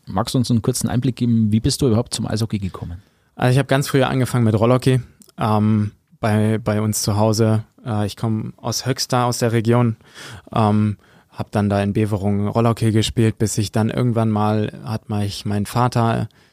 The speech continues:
Speaker 2: äh, im Sommer dann zum Helmut de Raaf Camp geschickt,
Speaker 1: Mhm.
Speaker 2: zweitausendzehn. Und, ähm, dann waren da zufällig, äh, Kinder mit ihren Eltern,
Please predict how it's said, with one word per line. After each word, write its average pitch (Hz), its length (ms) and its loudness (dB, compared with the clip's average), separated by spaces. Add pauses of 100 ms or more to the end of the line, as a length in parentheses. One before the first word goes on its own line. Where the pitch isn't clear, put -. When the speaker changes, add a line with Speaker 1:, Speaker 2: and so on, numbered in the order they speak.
(280)
Speaker 2:
äh, 107 240 2
im 101 300 0
Sommer 117 320 2
dann 107 180 2
zum 101 220 -2
Helmut 110 320 2
de 104 60 2
Raaf 123 260 2
Camp 123 240 2
geschickt, - 460 0 (140)
Speaker 1:
Mhm. 135 180 -8
Speaker 2:
zweitausendzehn. 113 960 0 (440)
Und, 104 560 0
ähm, 101 420 -2 (400)
dann 104 260 0
waren 107 260 0
da 107 140 0
zufällig, 110 680 0
äh, 107 420 2 (520)
Kinder 147 460 2 (760)
mit 113 240 -2
ihren 107 360 0
Eltern, 127 680 0